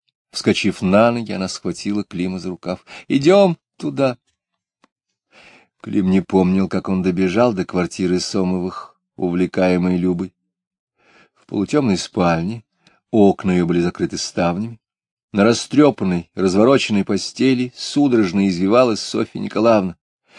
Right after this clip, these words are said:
Ноги и руки её были связаны полотенцами.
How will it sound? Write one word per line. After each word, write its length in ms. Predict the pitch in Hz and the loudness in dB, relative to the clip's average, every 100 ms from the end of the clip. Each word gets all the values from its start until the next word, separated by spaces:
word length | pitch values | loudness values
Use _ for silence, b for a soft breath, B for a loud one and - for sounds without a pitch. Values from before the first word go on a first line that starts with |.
| B B | B B
Ноги 400 | 110 127 131 120 | 4 6 4 6
и 160 | 131 131 | 6 6
руки 300 | 131 120 131 | 4 4 2
её 120 | 131 | 4
были 160 | 131 | 2
связаны 560 | 123 - 131 131 123 123 | 0 0 2 2 0 -6
полотенцами. 800 | - 117 - 110 92 - 98 | -6 -8 -2 0 0 -4 -10